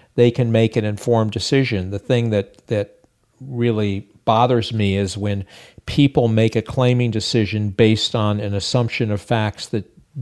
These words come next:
don't exist. If people know how the system works well enough to make an informed choice, I'm pretty confident they'll make the right choice,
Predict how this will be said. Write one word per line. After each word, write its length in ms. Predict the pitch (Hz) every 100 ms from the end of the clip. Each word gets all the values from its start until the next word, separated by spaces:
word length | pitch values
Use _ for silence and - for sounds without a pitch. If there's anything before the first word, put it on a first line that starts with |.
| 107 - _ _
don't 180 | 113 98
exist. 540 | 92 110 82 - - - _ - - _ - -
If 200 | 123 -
people 360 | 175 175 156
know 640 | 113 117 123 123 127 123 - _
how 240 | - 131 113
the 100 | 110
system 480 | - 120 - 113
works 320 | 104 104 98 110
well 260 | 110 107
enough 240 | 107 101 -
to 80 | 107
make 240 | 104 -
an 80 | 104
informed 440 | 101 - 107 98
choice, 420 | - 113 104 - - - - _
I'm 180 | 113 131
pretty 220 | - 143
confident 520 | 131 127 123 - 139 127
they'll 140 | 113
make 220 | 117 160
the 80 | 95
right 220 | 95 101
choice, 500 | - 113 143 - -